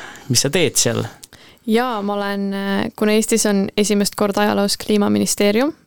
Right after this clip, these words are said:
Speaker 2: ja kliimaminister, siis ma olen, äh, kliimaministri nõunik. Ja nõunik on tihtipeale selline eksitav nimi, et inimesed vaatavad, et näed, no keegi noor inimene on nõunik,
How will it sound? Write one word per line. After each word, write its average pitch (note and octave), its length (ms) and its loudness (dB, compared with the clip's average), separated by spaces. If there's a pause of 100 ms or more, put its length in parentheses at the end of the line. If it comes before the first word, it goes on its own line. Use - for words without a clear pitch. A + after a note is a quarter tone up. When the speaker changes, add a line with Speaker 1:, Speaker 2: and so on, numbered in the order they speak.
Speaker 2:
ja G3+ 300 2
kliimaminister, G3+ 880 0
siis - 300 -6
ma G#3+ 140 2
olen, G3+ 320 0
äh, G#3 280 0
kliimaministri F#3+ 1000 2
nõunik. F#3 520 0 (120)
Ja F#3+ 340 2
nõunik G3 480 0
on F#3 160 2
tihtipeale F#3+ 480 0
selline F#3+ 300 2
eksitav F#3+ 360 -2
nimi, B3 300 2
et F#3 140 -2
inimesed F#3 340 0
vaatavad, F3+ 440 -2
et F3 120 -6
näed, F#3 300 0
no F#3+ 180 2
keegi F#3 320 2
noor F#3 160 2
inimene F3+ 320 0
on F#3 80 0
nõunik, A3+ 400 2